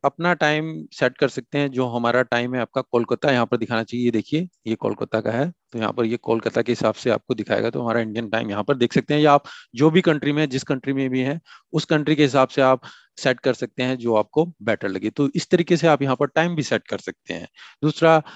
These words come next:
क्या हम थीम, कलर चेंज कर सकते हैं? बिल्कुल चेंज कर सकते हैं। अगर यहाँ पर आप जाएं, आप ये देखिए, डार्क कलर थीम चेंज कर सकते हैं, जो आपके आईज के लिए बेटर रहेगा। आप इस तरीके से यहाँ पर यूज़ कर सकते हैं। फिर मेन जो क्वेश्चन आता है कि हम पिप्स कैसे कैलकुलेट करें, कैसे पिप्स कैलकुलेट करना चाहिए, क्या मुझे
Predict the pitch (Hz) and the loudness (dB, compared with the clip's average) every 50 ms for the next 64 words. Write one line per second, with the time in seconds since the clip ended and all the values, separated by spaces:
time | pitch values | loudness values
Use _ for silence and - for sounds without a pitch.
0 | - - _ _ - 147 139 139 139 143 143 143 - - - 147 143 143 143 - | -20 -20 _ _ 2 4 6 6 4 4 2 -2 -4 -4 -2 -2 -2 -2 -2 0
1 | 151 139 143 143 131 - 160 156 147 - 143 151 143 - 170 160 131 101 127 160 | 0 2 2 0 -2 -4 -8 -6 -6 -4 -4 -4 -4 -2 -4 -4 -2 -2 -4 -4
2 | 180 - 208 185 - 160 147 143 - 135 - - 117 - _ 131 127 123 120 117 | -2 -2 -4 -2 0 -2 -2 -2 -2 -4 -6 -4 -8 -6 _ -2 0 0 2 2
3 | 113 110 113 110 - - 127 123 117 113 110 117 120 120 123 120 113 104 - 117 | 2 2 2 2 2 2 2 2 2 2 -2 -2 -2 -2 -2 -2 -4 -4 -4 -4
4 | 113 113 113 - - 131 139 143 - - - - - _ - 113 110 117 - - | -4 -4 -4 -2 -2 -2 -2 -2 -4 -10 -20 -20 -20 _ 0 0 0 2 2 2
5 | 117 113 113 - - - 120 117 120 110 - 127 113 107 120 104 - 120 - - | 2 2 0 -2 -6 -8 -8 -8 -8 -4 -4 -4 -2 0 -2 -4 -4 -6 -8 -6
6 | 139 156 151 139 113 104 - _ - 107 117 113 110 - - - 120 107 113 110 | -6 -6 -2 0 0 0 0 _ 0 0 0 0 0 -4 -4 -4 -2 -2 0 0
7 | 98 104 98 - 113 110 104 107 107 104 110 110 110 110 - _ - - _ - | 0 0 0 0 0 0 2 2 2 2 2 2 0 0 -2 _ -20 -20 _ -12
8 | 123 - - 131 117 113 - - 120 123 127 117 107 - - 175 202 208 - _ | -12 -6 -4 -2 -4 -4 -6 -6 -4 -2 0 0 0 0 0 0 0 -2 -4 _
9 | - 127 127 120 110 98 - - 101 - - - - _ - 95 87 - - _ | -10 -6 -4 -4 -4 -4 -4 -6 -6 -6 -6 -10 -12 _ -8 -8 -6 -8 -10 _
10 | _ - 180 190 - - _ - 151 160 185 202 185 202 - 180 165 - - 175 | _ 4 4 4 4 2 _ 0 2 4 4 4 4 4 4 2 0 0 2 2
11 | 156 139 127 143 139 151 160 160 - 156 151 156 - - 139 - - - - 120 | 2 2 2 2 0 0 0 -2 -4 -6 -8 -8 -4 -4 -4 -4 -4 -2 -2 0
12 | 113 - 131 113 - 113 110 107 - 110 110 107 - - - 107 107 110 113 104 | 0 2 0 0 2 0 0 0 0 0 0 0 0 -2 -2 -2 -2 -2 -6 -6
13 | - - 127 127 120 - 147 139 - 131 120 - - - 120 117 113 - 117 117 | -2 2 2 2 2 2 0 0 0 -2 -4 -4 -2 -2 0 0 0 0 -2 -2
14 | 107 - 117 113 110 104 - - 110 - 127 117 120 117 110 120 | -2 -4 -6 -6 -6 -6 -6 -6 -4 -2 0 -2 0 -2 -2 -4